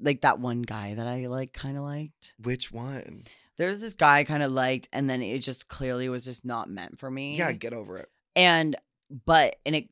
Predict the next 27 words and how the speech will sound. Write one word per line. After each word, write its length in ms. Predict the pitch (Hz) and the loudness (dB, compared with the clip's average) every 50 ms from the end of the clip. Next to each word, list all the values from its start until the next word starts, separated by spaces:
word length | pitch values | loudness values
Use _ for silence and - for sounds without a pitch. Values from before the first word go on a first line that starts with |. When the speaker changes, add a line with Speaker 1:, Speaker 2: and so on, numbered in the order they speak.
| _ | _
Speaker 1:
he 220 | - 127 139 147 147 | -10 -8 -6 -4 -4
showed 300 | - - 156 151 165 151 | -2 0 0 0 0 0
me 120 | 135 123 | 0 -2
that 120 | 117 123 110 | -2 -2 -4
it 80 | 101 | -6
wasn't 220 | 113 120 117 123 104 | -8 -10 -10 -10 -10
meant 180 | 117 113 90 - | -10 -12 -12 -14
for 80 | - 62 | -18 -20
me. 300 | 58 - 67 78 127 - _ _ _ _ _ | -20 -18 -16 -18 -18 -20 _ _ _ _ _
Speaker 2:
Multiple 540 | - 131 143 160 175 - - - 185 165 175 | 0 6 8 10 10 10 10 6 4 0 -2
Speaker 1:
And 60 | - | -2
Speaker 2:
times. 280 | - 151 131 113 113 117 | -2 -4 -4 -4 0 6
Speaker 1:
and 220 | - 185 196 196 196 | 8 8 10 10 8
then 180 | 190 190 185 | 6 4 6
not 200 | 180 180 180 - - | 6 6 6 6 6
only, 300 | 147 160 165 165 170 - - | 2 0 0 0 -2 -2 -2
and 220 | 151 165 170 165 | 0 0 2 2
then 140 | 165 160 156 | 0 0 0
it, 180 | 147 135 - - | -2 -4 -4 -2
like, 240 | 143 135 123 110 - | -2 -2 -2 -4 -8
fueled 800 | - - - - - - - 156 165 165 175 170 151 - 117 - | -16 -20 -20 -20 -16 -10 -6 -4 -4 -2 -4 -4 -6 -8 -10 -12
me 140 | 117 113 92 | -12 -10 -8
to 120 | - - - | -6 -6 -4
be 100 | 101 101 | -4 -4
more 300 | 101 101 117 143 160 139 | -4 -2 0 0 0 0
into 320 | 98 - - _ - - | -2 -6 -10 _ -18 -18
it. 60 | - | -18